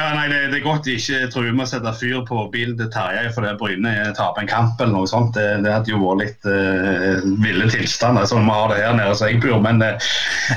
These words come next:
men, eh, hvordan, hvordan tenker du nå,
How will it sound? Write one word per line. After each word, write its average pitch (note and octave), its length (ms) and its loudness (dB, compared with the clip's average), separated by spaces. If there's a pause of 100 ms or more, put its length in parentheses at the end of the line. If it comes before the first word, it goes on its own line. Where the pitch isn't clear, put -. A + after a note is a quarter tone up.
(120)
men, F3+ 240 2
eh, F#3 880 0 (140)
hvordan, - 480 -4
hvordan A3+ 480 -2
tenker G#3+ 340 -2
du C#4+ 80 4
nå, A3 140 4